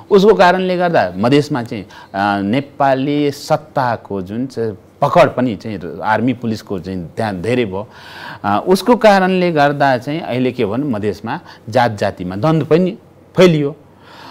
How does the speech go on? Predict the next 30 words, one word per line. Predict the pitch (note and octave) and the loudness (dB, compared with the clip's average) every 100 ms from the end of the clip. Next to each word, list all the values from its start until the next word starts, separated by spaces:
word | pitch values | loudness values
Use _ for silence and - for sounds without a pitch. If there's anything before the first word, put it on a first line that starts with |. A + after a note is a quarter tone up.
| - G#2 | -6 0
अ, | A2+ - | 0 4
यसले | G#3+ C#4 C#4+ | 6 8 8
गर्दा | A3 G3+ F#3 | 6 6 2
त | F3+ | 4
न-, | C3+ B2+ | 2 2
राष्ट्रलाई | G#2 C3 C3+ - A2 | 2 0 0 0 0
फाइदा | - C#3+ D3 | 2 4 4
हुँदैन, | C3 C3 B2+ C#3+ - - | 4 0 -6 -8 -16 -6
राष्ट्रलाई | A2+ F3 G#3 G#3 G#3 | 2 2 2 4 4
फाइदा | - D#3 D3+ | 4 0 0
घाटा | A#2 G#2+ C#3 E3 | -2 -2 0 0
हुने | B2+ A#2+ | 0 -2
हो | F#2+ | -4
भने | G#2 C#3 | -4 -4
राष्ट्रद्रोही | A#2+ B2+ - B2 A#2 A#2+ | -2 -4 -4 -2 2 4
भयो | G2+ G#2 | 2 0
कि | D#3 D3 | 0 -2
भएन? | E2+ D#2 - - _ _ _ - - - | -4 -14 -20 -20 _ _ _ -20 -16 4
फेरि | F#3+ G3+ | 6 6
कहिले | E3+ E3+ F3 | 4 2 2
के | D3 | 0
हुन्छ | D#3+ A#2+ C3 | 0 0 -2
भने | C#3+ E3 A3+ - - | -2 -6 -12 -10 -4
एउटा | F3+ G3+ | 2 2
मैले | E3+ E3+ | 2 0
हिजो | C3+ G2 C#3 D3 - - | -2 0 2 0 -4 -8
ट्विट | C#3 B2 G2+ | -2 -2 0
गरेका | G#2+ G2 | 2 2
थिएँ, | E2+ - B2 D#3+ - - - - - - - - | -2 -10 -14 -14 -20 -20 -20 -20 -20 -20 -20 -6
अ, | A2 B2+ | 0 2